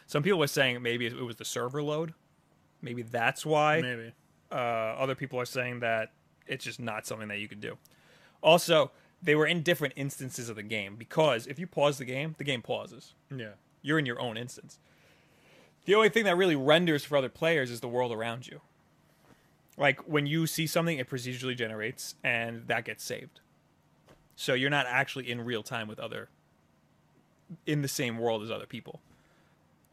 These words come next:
Speaker 1: So there's that. Like, is it even poss-, uh, that leads me to believe that it's not even possible to see other players. Because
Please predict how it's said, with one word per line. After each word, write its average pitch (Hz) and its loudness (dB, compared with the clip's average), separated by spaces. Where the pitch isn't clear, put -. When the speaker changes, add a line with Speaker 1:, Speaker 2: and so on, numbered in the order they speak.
Speaker 1:
So - -6
there's 113 0
that. 117 -2
Like, 101 -8
is 147 0
it 139 0
even 120 -2
poss-, 151 2
uh, 165 -2
that 196 10
leads 196 0
me 165 2
to 147 0
believe 143 0
that 127 4
it's - -16
not 123 -2
even 107 -6
possible 113 -12
to 117 -14
see - -10
other - -8
players. - -16
Because 120 -6